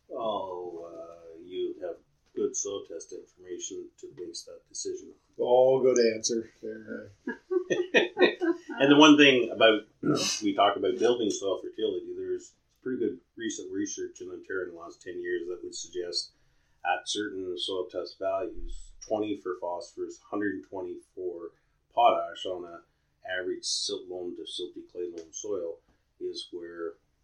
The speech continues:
Speaker 1: um, soil fertility isn't going to limit, uh, corn and soybeans. So that, those numbers exist, and, and those are numbers that we work, work around. If we've got a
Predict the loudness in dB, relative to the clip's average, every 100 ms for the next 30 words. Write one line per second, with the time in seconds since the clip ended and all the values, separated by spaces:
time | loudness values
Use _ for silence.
0 | -16 -14 -14 -16 -20 _ _ _ _ _
1 | _ _ _ _ -6 -4 -4 -12 -8 -6
2 | -6 -8 -14 _ _ _ -12 -10 -8 -6
3 | -6 -10 -10 -8 -10 -12 _ _ _ _
4 | _ _ -20 -20 -20 _ _ -6 -6 -6
5 | -14 -16 -14 -16 _ _ _ _ _ _
6 | _ _ -8 -6 -10 -14 _ _ _ _
7 | _ _ -4 -4 -2 -4 -2 -4 -4 -6
8 | -12 -10 -8 -8 -10 -18 _ _ -12 -12
9 | -14 -14 -12 -10 -10 -12 -10 -10 -10 -12
10 | -10 -10 -8 -8 -8 _ _ _ -12 -12
11 | -14 -18 -14 -14 -6 -4 0 0 0